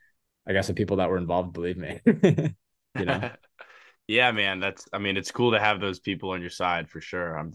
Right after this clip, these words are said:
Speaker 2: I'm, I'm, I'm sure you guys are all excited about what you have coming up.
Speaker 1: Yeah, I'm grateful for it, for sure. No doubt.
Speaker 2: Um, are there any specific plans coming up this year that you can talk about right now?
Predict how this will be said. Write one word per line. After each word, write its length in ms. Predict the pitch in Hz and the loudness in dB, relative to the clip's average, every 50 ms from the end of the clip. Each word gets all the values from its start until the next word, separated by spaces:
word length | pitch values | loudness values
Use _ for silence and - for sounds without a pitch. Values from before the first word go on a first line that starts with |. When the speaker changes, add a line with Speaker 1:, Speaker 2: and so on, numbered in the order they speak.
| - | -8
Speaker 2:
I'm, 280 | - 87 82 85 78 - | -8 -6 -6 -6 -6 -6
I'm, 240 | - 85 82 78 73 - - _ | -6 -6 -6 -6 -8 -10 -12 _
I'm 140 | - 85 85 78 | -8 -8 -8 -6
sure 180 | - - 87 | -4 -4 -2
you 220 | 85 82 82 82 73 | -2 -2 -2 -2 -2
guys 240 | 85 82 80 78 | -2 -2 -2 -2
are 80 | 80 78 | -2 -2
all 120 | 78 76 | -2 -2
excited 380 | 76 - - 76 73 73 76 71 | -2 -4 -4 -4 -4 -4 -4 -6
about 260 | 71 73 73 69 - - _ _ _ _ - | -4 -4 -2 -2 -4 -6 _ _ _ _ -8
what 160 | - 82 76 | -6 -4 -4
you 80 | 78 80 | -2 -2
have 160 | 78 73 - | -4 -4 -6
coming 260 | - 78 76 76 76 | -6 -8 -8 -6 -6
up. 200 | 73 71 - _ _ _ _ _ _ _ _ - | -8 -8 -10 _ _ _ _ _ _ _ _ 2
Speaker 1:
Yeah, 100 | 139 156 | 4 4
I'm 100 | 143 120 | 4 4
grateful 280 | 107 120 123 - 110 - | 4 2 2 2 -2 -6
for 200 | - 98 87 85 | -4 -4 -4 -4
it, 60 | 80 | -4
for 100 | - 85 | -6 -10
sure. 280 | - - 104 90 82 | -10 -6 -6 -4 -4
No 160 | 80 85 85 80 | -4 -4 -4 -4
doubt. 240 | 87 80 78 - - _ _ _ _ _ _ _ _ _ _ _ _ _ _ _ _ _ _ _ _ - | -4 -4 -6 -6 -10 _ _ _ _ _ _ _ _ _ _ _ _ _ _ _ _ _ _ _ _ 0
Speaker 2:
Um, 720 | 98 98 95 95 92 90 87 85 85 82 82 85 82 - - _ - | 2 2 4 4 2 2 0 0 -2 -4 -6 -8 -12 -14 -10 _ -2
are 100 | 98 98 | 0 2
there 140 | 107 107 113 | 4 4 4
any 400 | 117 117 117 113 110 107 104 98 | 4 4 2 2 2 2 0 -2
specific 560 | - - - 92 - - 110 98 104 - - | -4 -6 -8 -6 -4 -2 0 0 -2 -2 -2
plans 340 | - 104 104 104 101 95 - | 0 2 2 2 2 0 -2
coming 240 | - 104 101 98 | -2 0 0 0
up 140 | 98 92 - | 0 -2 -2
this 180 | 101 90 - 95 | -4 -6 -2 0
year 140 | 98 104 101 | 0 0 0
that 120 | 101 95 | 0 -2
you 120 | 90 82 | -4 -6
can 100 | - 85 | -8 -8
talk 220 | 80 87 85 85 - | -4 -2 -2 -2 -2
about 220 | 85 90 90 90 | -2 -2 0 0
right 140 | 90 87 85 | 0 -2 -2
now? 380 | 85 85 85 87 92 104 - | -4 -4 -2 -2 -4 -4 -6